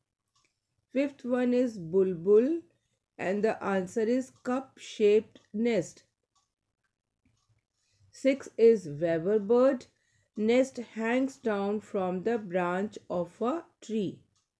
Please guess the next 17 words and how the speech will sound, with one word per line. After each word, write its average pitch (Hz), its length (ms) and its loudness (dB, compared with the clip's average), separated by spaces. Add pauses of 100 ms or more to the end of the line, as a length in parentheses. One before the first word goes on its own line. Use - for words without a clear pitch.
(640)
Again 220 360 0
I 226 60 -4
am 226 140 -4
repeating, 226 600 -4
tailor 196 400 -2
bird, 226 400 -4 (760)
nest 214 460 -4 (120)
make, 190 440 -10 (240)
made 196 260 -2
up 175 220 -6
of 180 280 -6
leaves, 202 600 -8 (260)
pigeon, 196 560 -2
nest 185 420 -6
of 196 200 -8 (100)
pebbles, 175 640 -4 (720)
then 190 400 -2